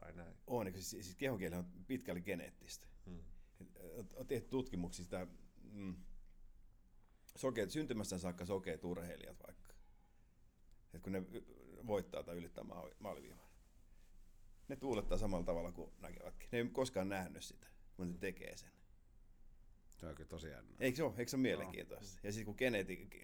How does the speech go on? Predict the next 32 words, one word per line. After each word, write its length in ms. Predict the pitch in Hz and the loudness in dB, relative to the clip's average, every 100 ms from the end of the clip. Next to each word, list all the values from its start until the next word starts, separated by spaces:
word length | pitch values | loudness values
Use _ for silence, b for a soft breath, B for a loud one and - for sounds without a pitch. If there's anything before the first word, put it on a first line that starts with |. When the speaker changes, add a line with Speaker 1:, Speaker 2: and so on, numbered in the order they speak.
| 104 | -6
Speaker 2:
niinku 200 | 104 98 - - - | -6 -6 -10 -12 0
geneettinen 440 | 123 98 92 92 | 2 2 2 2
periytymä, 460 | 104 98 87 92 85 | 4 4 2 -2 -2
että 100 | 87 | 2
sehän 140 | 95 | 2
tulee 220 | 95 95 | 6 6
niinku 180 | 92 87 98 | 6 0 -2
sukupolven 540 | 107 - 87 90 95 | -4 -2 0 2 4
yli 180 | 107 87 | 4 2
saattaa 340 | 87 - - - | -2 -8 -10 -10
hypätä. 300 | - 80 - - - | -8 -10 -12 -14 -6
Speaker 3:
Joo. 220 | 101 90 85 - - - - - - - - - - - b b b b b b - | -2 -2 -6 -14 -18 -18 -16 -16 -18 -18 -18 -16 -18 -18 b b b b b b -6
Speaker 2:
Ja, 80 | 85 | 0
Speaker 1:
Joo. 120 | 92 - - | 0 -2 -10
Speaker 2:
ja, 220 | 101 95 107 107 110 | -8 -2 0 0 0
ja 80 | 107 | 2
meillä 180 | 110 | 4
on 60 | 110 | 6
niinku, 220 | 104 101 95 B B B - | 4 2 0 B B B -8
et, 140 | 95 - | -8 -2
et 220 | 90 87 | -4 0
on, 280 | 98 95 92 - | 0 2 -2 -4
se 100 | - | -4
on 60 | 95 | -4
niinku 240 | - 90 - - - | -4 -8 -8 -8 -4
hyvin 320 | 113 135 107 85 | -2 2 2 2
pitkälle 420 | 92 87 - 71 | 0 -2 -2 -4
niinku 160 | 78 - | -4 -4
alitajuista, 800 | 117 120 85 82 80 76 - - | 0 0 0 -2 -4 -6 -10 -12
mut 140 | - | -10
se 80 | - | -8
on 100 | 78 | -8